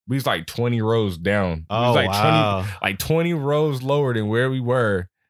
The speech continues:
Speaker 1: for, like, fifteen minutes until the dudes came back and said, "Hey, man, y'all gotta go back." We was like, "Ah, damn it."
Speaker 2: Ah. <laughs>
Speaker 1: But it was, it was pretty cool. And it's so weird 'cause you're like, you know, we gotta pretend that it's not really right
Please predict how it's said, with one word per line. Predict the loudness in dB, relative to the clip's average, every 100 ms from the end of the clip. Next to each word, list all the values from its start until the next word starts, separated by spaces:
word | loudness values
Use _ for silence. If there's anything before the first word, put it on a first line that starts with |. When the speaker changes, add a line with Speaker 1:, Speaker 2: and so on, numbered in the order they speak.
| _ _ _ _ -6
Speaker 1:
for, | -2
like, | 0 0 -2 -10
fifteen | -6 -4 -2 0 0
minutes | 2 0 -2
until | -2 -2
the |
dudes | -2 -2
came | -2 -2
back | -2
and | -4
said, | -6
"Hey, | -8
man, | -6
y'all | -6
gotta | -6 -6
go | -4
back." | -4 -4
We | -8
was | -16
like, | -14
"Ah, | -14 -14
damn | -20
it." | -20 _ -4
Speaker 2:
Ah. | 0 0 0 -2 0 0 2 2 0 0 0 -2 -2 -4
<laughs> | -4 -2
Speaker 1:
But | 0
it | 0
was, | -2
it | -2
was | -2 -2
pretty | -2 -2 0
cool. | 0 2
And | 2
it's | 0
so | -2 0 0
weird | -2 -2 -2 0 -2 -6
'cause | -6 -4
you're | -4 -2
like, | 0 0 -4 _ _ _ _ _ _ _ -14 -14 _
you | -4 -2
know, | -2
we | -2
gotta | 0 -2
pretend | -4 -2 -2 0
that | -2 -2
it's | -4 -8
not | -6 -4 -4 -4
really | -2 -2 -2
right | -2 0 0 0